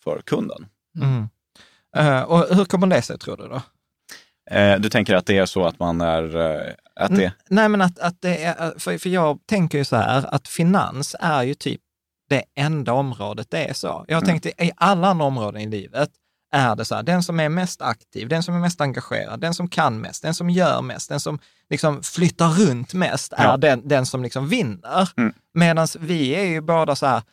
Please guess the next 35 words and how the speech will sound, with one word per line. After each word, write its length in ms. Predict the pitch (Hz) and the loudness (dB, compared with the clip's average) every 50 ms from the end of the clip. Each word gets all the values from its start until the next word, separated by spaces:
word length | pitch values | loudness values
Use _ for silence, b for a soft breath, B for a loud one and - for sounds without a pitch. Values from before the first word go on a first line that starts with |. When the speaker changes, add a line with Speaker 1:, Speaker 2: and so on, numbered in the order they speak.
| _ _ _ _ _ _ _ _ _ _ _ _ | _ _ _ _ _ _ _ _ _ _ _ _
Speaker 2:
att, 320 | - 104 - 139 135 _ - - | -2 0 0 0 0 _ -6 0
ja, 180 | 160 175 185 | 2 2 4
men 260 | 180 175 165 160 160 | 4 2 0 0 -2
du 40 | 151 | -2
vet, 160 | 156 151 147 | -2 -2 0
den 140 | - 165 156 | 0 -2 -2
som 160 | - - 170 | -2 -2 0
är 60 | 185 190 | 0 2
lat, 340 | 190 170 131 127 139 - | 4 4 4 4 2 0
den 120 | - 151 151 | -2 -6 -4
som 140 | - 175 180 | -2 0 0
är 180 | 180 180 165 | 0 0 0
oengagerad, 500 | 165 160 139 135 131 165 156 160 139 139 160 | 0 0 0 2 4 4 6 6 6 6 6
den 120 | 185 180 | 6 6
som 140 | 202 196 196 | 6 6 4
är 220 | 196 - 175 175 | 4 4 4 4
Speaker 1:
<laughs> 0 | |
Speaker 2:
ointresserad, 640 | 180 170 147 135 131 - 135 - - 143 127 131 143 | 4 4 4 2 0 -2 -4 -2 2 2 2 4 4
den 120 | 160 175 | 2 0
som 140 | 175 196 202 | 2 0 0
inte 140 | 202 - 180 | 0 -2 -2
kan 340 | - - 165 139 127 127 | 0 4 4 4 4 2
någonting, 520 | 123 120 117 110 - 131 127 135 147 147 b b b b b | 0 -2 -2 -2 -2 -2 0 0 -2 -4 b b b b b
det 100 | - 147 | 2 2
är 100 | 147 147 | 4 4
den 340 | 147 190 170 131 120 120 120 | 4 2 2 2 2 -2 -4
som 160 | - 120 113 | -8 -10 -6
kommer 260 | - 131 120 120 120 | -4 -4 -2 -2 -2
vinna. 440 | 120 160 214 247 185 123 98 117 143 | 0 0 2 2 0 -2 -4 -6 -6
Så 120 | - 156 | -4 -4
grattis, 720 | 151 139 170 165 160 147 _ _ - 123 120 - - - - | -4 -2 0 0 0 0 _ _ -6 -6 -6 -6 -8 -8 -4
eh, 300 | - 127 120 120 123 131 | -2 0 0 2 0 0
till, 280 | 131 - 165 139 131 - | 0 0 0 0 0 -2
till 220 | - - 151 147 | -2 -2 0 2
dig 420 | 190 226 165 135 120 139 147 147 | 4 4 6 6 4 4 2 2